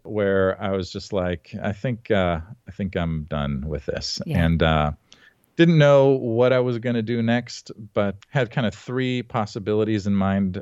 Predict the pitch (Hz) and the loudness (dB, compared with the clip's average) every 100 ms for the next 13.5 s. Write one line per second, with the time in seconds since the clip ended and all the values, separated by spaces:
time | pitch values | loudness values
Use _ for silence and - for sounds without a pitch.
0 | - 90 85 - 90 - 98 90 85 - | -6 -4 -4 -2 -6 0 0 2 -2 0
1 | 101 98 98 92 85 - 101 98 - 98 | -2 2 2 2 -2 -2 0 0 0 -2
2 | - - 104 101 - 135 - 92 107 - | -2 -4 -4 -2 -6 -6 0 0 0 -4
3 | 95 95 98 92 95 - 95 98 - 90 | -2 -2 -2 -2 -4 -2 -6 -8 -12 -20
4 | - - 85 98 131 - - 123 120 117 | -16 -6 -2 -2 -4 -14 -2 -2 0 -2
5 | 113 120 120 113 107 104 104 104 101 104 | -2 -2 -2 -2 -2 -2 0 0 0 -2
6 | - 110 90 95 101 98 92 90 113 - | -4 -12 -10 -8 -4 -2 -4 -4 -8 -6
7 | 104 95 92 92 101 - 101 104 110 127 | -4 -2 -2 0 0 0 0 2 2 2
8 | 120 113 104 98 95 90 95 82 73 - | 2 4 2 4 0 0 -2 -2 -2 -6
9 | - 85 - - 95 92 87 87 87 82 | -10 -10 -6 0 4 4 4 2 2 0
10 | 85 92 _ _ _ 95 - 170 160 127 | -4 -8 _ _ _ -12 2 2 4 0
11 | 104 101 95 - 107 101 113 107 - 104 | 2 0 -2 -4 -2 0 -2 -4 -6 -2
12 | 101 95 95 - 98 90 - 92 82 - | 0 0 -2 -2 -4 -4 0 0 -2 -2
13 | 92 90 90 87 87 | -2 0 -2 -4 -6